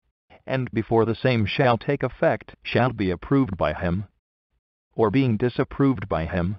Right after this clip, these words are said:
shall be repassed by two-thirds of the Senate and House of Representatives,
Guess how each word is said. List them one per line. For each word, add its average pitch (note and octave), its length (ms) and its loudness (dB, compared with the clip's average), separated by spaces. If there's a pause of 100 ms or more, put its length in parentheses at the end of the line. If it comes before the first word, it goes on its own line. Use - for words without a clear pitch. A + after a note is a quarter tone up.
(120)
shall A#2+ 300 0
be A2+ 160 2
repassed B2 600 -2
by E2+ 140 0
two-thirds C3 640 0
of E2+ 80 -4 (880)
the A#2+ 80 4
Senate D3+ 340 2
and A2 240 2
House C3 260 0
of F#2+ 100 -2
Representatives, G2+ 840 0